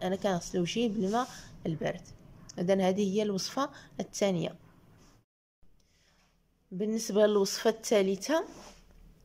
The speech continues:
بالنسبه للناس اللي عندهم الهالات السوداء تحت العينين ديالهم، نفس الشيء، غتهزوا معلقه ديال خل التفاح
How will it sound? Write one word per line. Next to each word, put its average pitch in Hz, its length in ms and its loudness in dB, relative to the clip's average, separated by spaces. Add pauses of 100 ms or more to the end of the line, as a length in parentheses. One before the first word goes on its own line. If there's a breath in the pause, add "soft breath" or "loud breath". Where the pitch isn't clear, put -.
(240)
بالنسبه 190 460 0
للناس 214 360 0
اللي 190 140 2
عندهم 180 280 2
الهالات 175 540 2
السوداء 175 840 -2 (640 loud breath)
تحت - 260 -10
العينين 180 440 0
ديالهم، 180 460 2 (580 loud breath)
نفس 294 300 0
الشيء، 190 340 -2
غتهزوا 196 540 -2
معلقه 190 400 2
ديال 180 240 2
خل 175 160 -4
التفاح 269 640 -4